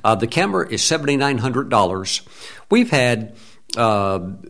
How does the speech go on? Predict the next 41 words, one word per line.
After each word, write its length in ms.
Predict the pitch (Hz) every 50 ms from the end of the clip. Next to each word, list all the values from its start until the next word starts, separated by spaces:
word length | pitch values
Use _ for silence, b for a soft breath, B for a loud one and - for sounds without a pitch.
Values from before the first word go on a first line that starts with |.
| - - - -
I 80 | 123
think 240 | 123 - 185 185 185
about 300 | 147 127 107 - - -
fifteen 360 | 180 175 175 - 165 156 139
hundred 280 | 120 135 127 104 107 85
dollars 380 | 113 110 117 107 107 104 -
come 220 | - - 127 110 110
in, 260 | 104 101 110 123 120 B B B B B
uh, 120 | - 92 -
towards 420 | - 127 110 127 131 - - -
the 100 | - 101
camera. 500 | - - 120 113 107 104 98 104 - - B B B B B B B
And, 400 | - 107 110 110 107 104 101 98
uh, 460 | 101 98 98 95 90 87 85 82 90 - b b b b b
so 260 | - 170 165 147 -
we're 320 | - - 131 156 175 165
moving 400 | 139 160 170 139 135 131 117 127
forward. 460 | - 139 117 98 76 71 67 - -
Praise 300 | - 131 123 117 110 -
God. 220 | - 107 98 101 -
Let's 140 | 196 185 -
go 140 | - 240
ahead 160 | 175 160 151 113
and 80 | 107
knock 220 | 117 113 113 - -
that 140 | 120 107
out 220 | 107 101 85 - -
quickly. 420 | - 151 - - - 82 78 82
I 80 | 104 117
want 220 | 127 147 156 -
to 100 | 123 -
ask 280 | 139 131 - - - -
you 80 | 113
to 200 | 104 95 - - B B B B B B
do 100 | 95 120
your 180 | 139 131 113 95
best 360 | 85 110 113 117 - - -
to 80 | 113 107
sow 320 | - - 135 131 123 123
into 240 | 123 123 117 120 123
that 320 | 113 117 117 123 120 -